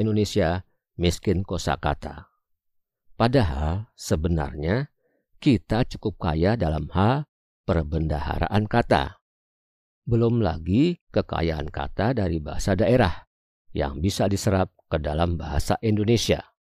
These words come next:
Di luar itu, banyak pemberi jasa yang memilih tetap menggunakan bahasa Inggris karena menganggap pengguna jasanya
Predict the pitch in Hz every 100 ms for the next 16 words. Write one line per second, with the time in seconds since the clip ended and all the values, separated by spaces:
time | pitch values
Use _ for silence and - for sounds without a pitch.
0 | _ _ _ _ _ _ _ _ _ _
1 | 135 139 151 135 - - 95 92 127 135
2 | _ _ _ - 117 120 87 90 135 -
3 | _ 127 113 104 98 98 85 76 - 101
4 | 151 - _ _ - 110 95 92 80 80
5 | 101 135 120 - 107 107 _ - 95 82
6 | 76 80 82 82 95 95 80 80 - 110
7 | 127 120 95 - - - - _ _ _
8 | - 69 - 73 90 147 160 85 78 69
9 | 73 90 - _ _ _ _ _ - 113
10 | 110 101 101 98 85 85 78 - 71 69
11 | 95 165